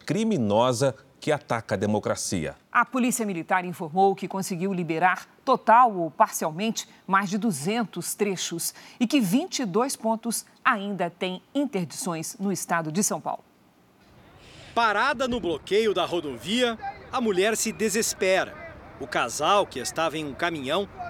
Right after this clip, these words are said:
Speaker 3: pede para seguir em frente. Ela insiste, até convencer os manifestantes a deixarem o veículo passar. Foi uma exceção. Desde ontem à noite, na rodovia Castelo Branco,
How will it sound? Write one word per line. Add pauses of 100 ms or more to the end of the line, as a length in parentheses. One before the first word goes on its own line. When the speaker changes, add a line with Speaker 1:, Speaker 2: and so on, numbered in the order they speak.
(140)
Speaker 3:
pede
para
seguir
em
frente. (880)
Ela
insiste, (500)
até
convencer
os
manifestantes (160)
a
deixarem
o
veículo
passar. (2000)
Foi
uma
exceção. (480)
Desde
ontem
à
noite,
na
rodovia
Castelo
Branco,